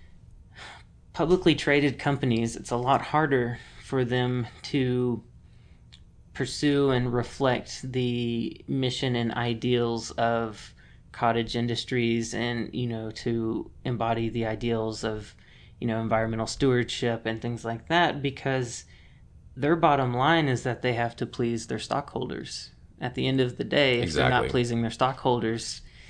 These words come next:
Speaker 1: then, um, they're at risk. And how do you please your stockholders? You drive revenue.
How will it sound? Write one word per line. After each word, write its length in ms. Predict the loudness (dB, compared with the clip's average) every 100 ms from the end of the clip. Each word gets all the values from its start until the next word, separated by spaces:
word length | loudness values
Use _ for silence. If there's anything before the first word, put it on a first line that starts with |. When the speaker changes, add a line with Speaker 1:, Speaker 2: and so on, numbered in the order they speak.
| -20 -12
Speaker 1:
then, 680 | -4 0 0 0 -2 -4 -4
um, 480 | -2 0 0 -2 -2
they're 200 | 0 2
at 180 | 2 2
risk. 420 | 4 4 0 -8 -4
And 340 | -2 0 -2
how 180 | 0 0
do 80 | 0
you 100 | -2
please 300 | 0 -2 0
your 80 | -2
stockholders? 800 | 0 -2 0 -2 0 -4 -4 -6
You 80 |
drive 340 | -2 0 0 0
revenue. 520 | 0 0 -4 -4 -6